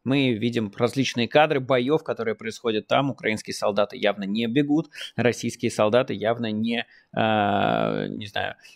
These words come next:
не на пути простой прогулки, да, то есть по ним прилетает, довольно эффективно уничтожается техника, идёт штурм за штурмом с российской стороны.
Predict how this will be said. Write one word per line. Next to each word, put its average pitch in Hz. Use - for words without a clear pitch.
не 135
на 139
пути 131
простой 131
прогулки, 135
да, 110
то 107
есть -
по 95
ним 98
прилетает, 127
довольно 113
эффективно 113
уничтожается 98
техника, 143
идёт 95
штурм 107
за 98
штурмом 156
с -
российской 139
стороны. 127